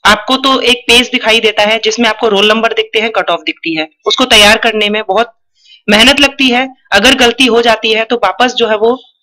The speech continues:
student ही जो है बुरा कहने लग जाते हैं, ठीक है? तो ये चीज आपको ध्यान में रखनी है। थोड़ा सा आपने wait किया है, थोड़ा सा और wait करिए, अप्रैल के end तक जो है वो आपका result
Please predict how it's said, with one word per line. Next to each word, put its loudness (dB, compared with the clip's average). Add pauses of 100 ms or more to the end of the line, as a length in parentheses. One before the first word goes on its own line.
student 0
ही 0
जो -2
है 0 (300)
बुरा 4
कहने 0
लग -4
जाते -4
हैं, -8 (300)
ठीक 2
है? 2 (300)
तो 2
ये 4
चीज 2
आपको 2
ध्यान 2
में 2
रखनी 0
है। -2 (100)
थोड़ा 4
सा 2
आपने 2
wait 4
किया 2
है, 0 (160)
थोड़ा 4
सा 2
और 0
wait -4 (360)
करिए, 2 (200)
अप्रैल 0
के -2
end -2
तक -6
जो 0
है 0
वो 0
आपका 0
result -2